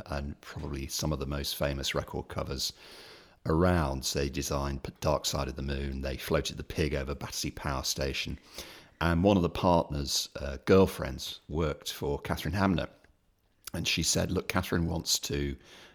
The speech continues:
uh, design some T-shirts, some slogans. Um, can you come up with some designs for us?" So I said, "Yeah, of course." And, um, I was just racking my brains as to what the most powerful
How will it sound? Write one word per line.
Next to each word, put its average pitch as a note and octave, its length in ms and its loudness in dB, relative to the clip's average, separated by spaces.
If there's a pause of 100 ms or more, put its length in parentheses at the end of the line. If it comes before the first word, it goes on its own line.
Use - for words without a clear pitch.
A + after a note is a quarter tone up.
(160)
uh, C2+ 300 -4 (160)
design E2+ 340 2
some - 200 -4
T-shirts, - 640 -2
some D2+ 160 -2
slogans. D2 720 0 (220)
Um, D2 420 -4 (480)
can F#2+ 160 2
you F2 80 4
come E2 160 0
up D#2 140 0
with - 80 -4
some - 180 -2
designs G2 500 0
for - 280 -4
us?" - 200 -4
So - 220 -6
I F2+ 60 -4
said, G#2 240 -6
"Yeah, - 120 -2
of - 120 -8
course." - 480 -4 (100)
And, D#2+ 380 -2
um, F2 320 0 (720)
I A2 80 -12
was A2+ 120 -4
just - 240 -2
racking G#2 360 -2
my F#2 160 2
brains F2 520 2
as E2 160 -2
to - 200 -4
what F2 340 -2
the F2 60 -4
most F2+ 320 0
powerful F2 800 0